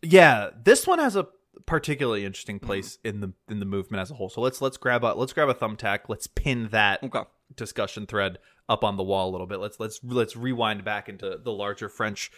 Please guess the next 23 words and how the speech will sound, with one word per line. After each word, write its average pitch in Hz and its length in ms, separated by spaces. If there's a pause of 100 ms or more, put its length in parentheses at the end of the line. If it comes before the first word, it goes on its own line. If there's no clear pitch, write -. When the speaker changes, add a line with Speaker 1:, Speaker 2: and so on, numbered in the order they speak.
(340)
Speaker 1:
uh, 101 340
new 123 120
French 117 220
extremity 107 360
conversation 104 480
just 170 160
for 165 80
a 123 40
sec 123 220
here, 101 160
'cause 123 140
I 135 40
wanna, 131 180
I 98 120
wanna 127 160
get 104 160
a 101 40
sense - 280
of, 95 240 (260)
like, 98 320 (380)
how 151 220
it's 139 160
emerging. 123 600